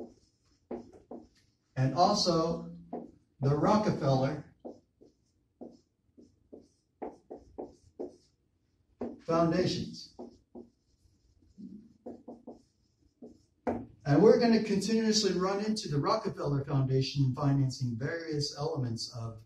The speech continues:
uh, research into what are known as neuroweapons or psychological operations, especially, um, before World War Two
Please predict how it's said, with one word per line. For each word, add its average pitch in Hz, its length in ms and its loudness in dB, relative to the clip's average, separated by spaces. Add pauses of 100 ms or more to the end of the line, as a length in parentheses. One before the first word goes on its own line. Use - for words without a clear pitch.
(580)
uh, 113 300 -2
research 135 800 2
into 127 400 0
what 127 200 -2
are 123 120 0
known 123 260 2
as 107 180 -4
neuroweapons 120 720 -2
or - 40 -16
psychological 110 840 -10
operations, 110 920 -8 (440)
especially, 180 840 0 (340)
um, 131 400 2
before 165 440 2
World 147 320 4
War 127 200 2
Two 175 380 -2